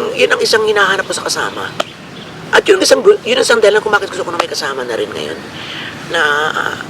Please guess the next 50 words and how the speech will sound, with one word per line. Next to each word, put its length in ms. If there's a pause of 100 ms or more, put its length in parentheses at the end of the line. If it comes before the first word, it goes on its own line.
ano 160
man, 240 (240)
iba. 320 (920)
May 120
makakakita 640
agad 120
sa'yo, 200
may 120
makakaalam 480
agad 240
sa'yo, 320
may 80
makakatulong 720
sa'yo. 320 (1120)
Hindi 140
ko 80
man 120
sabihin 360
hindi 80
ako 160 (240)
takot. 320 (800)
Kasi 400
tuwing 240
araw 240
lang 160
ako 100
napunta 380
ron 160
eh. 80
Mag-isa 240
lang 100
ako, 220
di 80
ba? 100
Maghapon, 460
nagbi-video 560
ako 160
ron. 160 (760)
Ay, 160
yung 240
gabi 220
na 80
mag-ano, 420
siyempre 320
may 80
kasama 320
ng 80
konting 320
ano 140
yun. 180